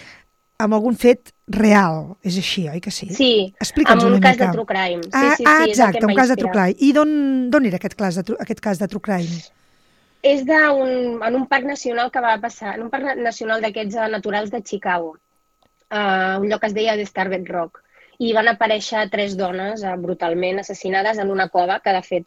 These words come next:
Speaker 2: és, o sigui, les fotos que tenia jo per inspirar-me això que faig aquest mural,
Speaker 1: Sí?
Speaker 2: tenia les fotos d'aquell cas a sobre, amb el detingut d'aquell cas i tot. És un cas que ell es va, es va, va confessar i al cap de dos dies va dir que era culpable, ai, que era innocent, perdona,
Speaker 1: Sí?
Speaker 2: va dir que era innocent, que, que,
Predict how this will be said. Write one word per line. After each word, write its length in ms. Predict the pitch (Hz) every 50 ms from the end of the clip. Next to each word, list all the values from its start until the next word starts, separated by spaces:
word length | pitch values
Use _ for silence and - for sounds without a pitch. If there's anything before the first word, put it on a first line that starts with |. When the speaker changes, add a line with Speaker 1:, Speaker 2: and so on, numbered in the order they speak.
| 190
Speaker 2:
és, 140 | 190 180 185 - - - - -
o 40 | 208
sigui, 220 | - - 180 175
les 220 | 175 175 170 - - - -
fotos 300 | 185 175 - 196 - -
que 80 | 196 185
tenia 300 | 196 190 196 190 190 196
jo 160 | 196 196 190 190
per 140 | 196 185
inspirar-me 500 | 185 185 185 - - 190 190 190 196 190
això 140 | 190 - 202
que 80 | - 190
faig 180 | - 185 190
aquest 200 | 196 185 - 185 190
mural, 320 | 190 190 185 190 202 226 -
Speaker 1:
Sí? 120 | - - 254 233
Speaker 2:
tenia 180 | 262 320 - 185
les 140 | 190 185
fotos 260 | - 185 175 190 202 196
d'aquell 300 | 202 185 - 185 185 -
cas 180 | 190 190 185
a 60 | 190
sobre, 340 | 180 - - 202 202 208 226 233
amb 200 | 240 247 226 202
el 100 | 190 185
detingut 380 | 185 180 - 175 185 185 190 180
d'aquell 300 | 196 185 - 185 190 -
cas 240 | - 185 208 208 214
i 60 | 208
tot. 240 | - - 175 170 - _ _ - - - - - _ _
És 160 | - 247 247 254
un 120 | 269 262
cas 220 | - 254 254 -
que 100 | - -
ell 200 | 254 247 254 254
es 160 | 247 247 240 226
va, 420 | 233 226 220 220 214 208 208 208 - -
es 80 | 202
va, 200 | 208 220 214 220 -
va 320 | 220 208 208 214 214 214 202
confessar 640 | - 240 240 - - 214 208 - - 240 247 269 285 - _ _ _ _ _ _ _ _ -
i 160 | - 233 226 220
al 120 | 214 202
cap 120 | 220 208
de 120 | 214 226 226
dos 120 | 220 214
dies 180 | 208 226 220 220
va 60 | 226
dir 120 | 214 214
que 80 | 202 226
era 120 | 208 202
culpable, 640 | 190 202 196 190 196 214 208 214 220 226 233 269 381 - _ -
ai, 140 | 226 208 196
que 80 | -
era 100 | 202 208
innocent, 400 | 202 196 202 196 - - 226 247
perdona, 400 | 233 202 185 190 214 226 247 339 -
Speaker 1:
Sí? 220 | - - - 233
Speaker 2:
va 60 | 214
dir 120 | 247 233 190
que 140 | - 185 185
era 100 | 185 196
innocent, 320 | 202 202 196 - 233 240
que, 140 | - 208 208 190
que, 180 | - 185 170